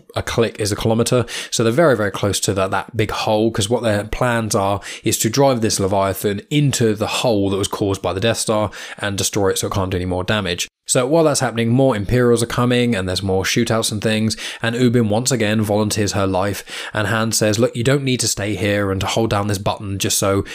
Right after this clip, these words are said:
these guys can escape and things. You don't need to die. I've got a better idea." So he gets Ubin on the Falcon,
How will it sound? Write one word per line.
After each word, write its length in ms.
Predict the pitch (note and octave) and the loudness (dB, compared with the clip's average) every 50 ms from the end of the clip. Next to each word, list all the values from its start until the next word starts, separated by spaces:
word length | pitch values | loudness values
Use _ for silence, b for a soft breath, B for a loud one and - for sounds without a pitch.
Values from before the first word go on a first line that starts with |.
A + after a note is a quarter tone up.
| B B | B B
these 140 | B G#2+ G2 | B -4 -2
guys 200 | - G#2+ F#2+ F#2+ | 0 0 0 0
can 120 | - G#2 G2+ | 0 -2 -2
escape 320 | F#2 - - A2 G#2+ A2 | -2 -2 0 0 0 0
and 100 | G#2+ G2+ | 0 0
things. 180 | A2 G#2 G2 G#2 | 0 -2 0 0
You 120 | A2+ A#2 | 0 0
don't 100 | A#2 A#2+ | 0 -2
need 180 | A#2 A2 G#2+ - | -4 -4 -2 -2
to 60 | G#2+ | -2
die. 300 | G#2 A2 F#2 F2 F2 F2 | -2 0 0 0 -2 -4
I've 100 | F#2+ G2 | -4 -2
got 140 | A2 B2+ A2 | -2 -2 0
a 40 | A2 | 0
better 280 | G#2+ G2+ G2 F#2+ F#2 | -4 -2 -2 0 0
idea." 380 | F#2 F#2+ F#2+ F#2 D#2+ E2 F#2 - B B B B B B | -2 -2 -2 -2 -4 -4 -4 -6 B B B B B B
So 180 | - - C3+ B2+ | -2 0 2 2
he 100 | A#2 B2+ | 2 2
gets 220 | C3 F3+ E3+ - | 2 2 0 0
Ubin 240 | A2+ B2+ A#2+ A2 G#2+ | 0 -2 0 0 0
on 140 | G#2 F#2+ F#2+ | 0 0 -2
the 80 | F#2+ - | -2 -2
Falcon, 520 | - A#2 A2+ G#2+ - A#2 A2 A2 A2 | 0 0 0 0 0 0 0 2 0